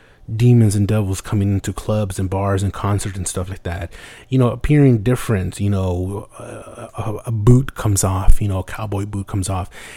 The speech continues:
and there's a, a, a hoof or the, you know, a,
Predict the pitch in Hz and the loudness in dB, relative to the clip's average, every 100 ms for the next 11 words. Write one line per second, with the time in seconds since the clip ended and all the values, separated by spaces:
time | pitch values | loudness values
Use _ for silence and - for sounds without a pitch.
0 | - 120 120 107 104 101 101 101 95 90 | -10 -2 0 2 2 0 0 -2 -2 -4
1 | - - _ _ 110 101 95 135 - - | -12 -20 _ _ -8 -6 -6 -10 -12 -14
2 | - - 120 127 113 98 95 101 101 98 | -14 -6 0 2 2 -2 -4 -2 0 0
3 | 98 98 104 101 95 90 78 | -2 -6 -6 -4 -4 -6 -10